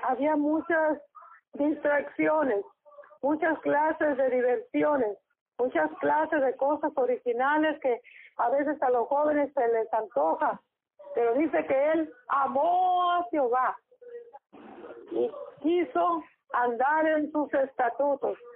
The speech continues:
Por eso le repite el verso catorce y le dice, "Si anduvieres en mis caminos".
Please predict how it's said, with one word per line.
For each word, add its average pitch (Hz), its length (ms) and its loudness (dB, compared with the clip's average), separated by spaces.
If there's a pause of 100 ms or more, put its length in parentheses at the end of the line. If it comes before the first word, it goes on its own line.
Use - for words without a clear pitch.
(160)
Por 233 160 2
eso 302 240 2
le 285 140 2
repite 302 800 2
el 233 80 2
verso 277 360 0
catorce 285 520 0
y - 20 2
le 240 120 2
dice, 269 280 0 (600)
"Si 370 360 4
anduvieres 330 880 2
en 311 160 2
mis 311 200 0
caminos". 285 540 2